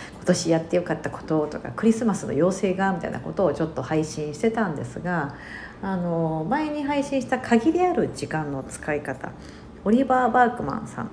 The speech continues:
という方が書いた本がありまして、英語だとフォーサウザンド Weeksという四千週間という、まあ、英語だと言われてるその本、まあ、今年の大ベストセラーである、この世界中で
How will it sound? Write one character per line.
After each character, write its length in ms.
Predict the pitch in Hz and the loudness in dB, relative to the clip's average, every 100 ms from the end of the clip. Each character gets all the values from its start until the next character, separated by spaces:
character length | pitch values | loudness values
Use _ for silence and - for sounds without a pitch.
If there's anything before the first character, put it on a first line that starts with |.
| - | -6
と 80 | 143 | -4
い 40 | |
う 40 | 139 | -4
方 260 | 160 147 | -4 -4
が 140 | 139 - - | -4 -6 -4
書 80 | |
い 80 | 147 - - | -4 -6 -4
た 220 | 294 247 | 0 0
本 360 | - 180 131 - | 0 -2 -2 -2
が 100 | - | -4
あ 60 | 151 | -2
り 100 | 165 | 0
ま 140 | 160 | -2
し 120 | - | -4
て、 280 | - 294 247 - - 269 | -4 -2 -2 -4 -6 2
英 160 | 269 | 2
語 140 | 247 247 | 2 2
だ 140 | 254 | 0
と 440 | 254 311 269 - - - - - | 2 4 4 2 -2 -14 -2 6
フ 200 | 262 233 | 8 8
ォ 60 | |
ー 40 | 226 | 6
サ 160 | 214 | 2
ウ 120 | 208 185 | 2 2
ザ 180 | 180 | -2
ン 160 | 165 165 | -4 -6
ド 100 | 147 135 | -6 -4
Weeks 640 | 165 165 - - - - - - - - | -2 -4 -8 -12 -10 -10 -10 -16 -8 0
と 100 | 165 | 2
い 160 | 226 | 4
う 140 | 302 233 | 6 6
四 320 | 285 277 285 | 6 4 2
千 340 | - 277 269 | 4 4 4
週 300 | - 294 269 | 2 2 4
間 320 | - 262 254 | 4 2 2
と 80 | 190 | 0
い 160 | 135 143 | -2 -2
う、 140 | - - - - - | -4 -8 -16 -14 -4
ま 100 | 185 | -2
あ、 40 | - | 0
英 160 | 165 160 | 0 0
語 100 | 156 | -2
だ 140 | 151 | -4
と 240 | - - - | -4 -6 -6
言 140 | - 160 | -2 0
わ 120 | 147 | 0
れ 100 | 143 | -2
て 120 | - | -4
る 120 | 127 | -6
そ 100 | - | -6
の 100 | 139 | -8
本、 280 | 127 220 175 - - | 2 2 2 -4 -2
ま 100 | 190 | 0
あ、 40 | |
今 140 | 180 190 | 0 4
年 220 | 247 240 | 4 6
の 120 | 226 | 6
大 240 | 170 208 233 | 6 6 6
ベ 140 | 220 | 4
ス 100 | 214 | 2
ト 140 | - 185 | -4 -2
セ 180 | 214 | 0
ラ 160 | 175 143 | 0 -2
ー 40 | |
で 100 | 135 | -4
あ 60 | 147 | -4
る、 80 | 127 | -4
こ 100 | 147 | -6
の 60 | |
世 120 | - 180 | -6 -2
界 240 | 240 226 | 2 2
中 180 | 226 214 | 6 6
で 220 | 208 | 6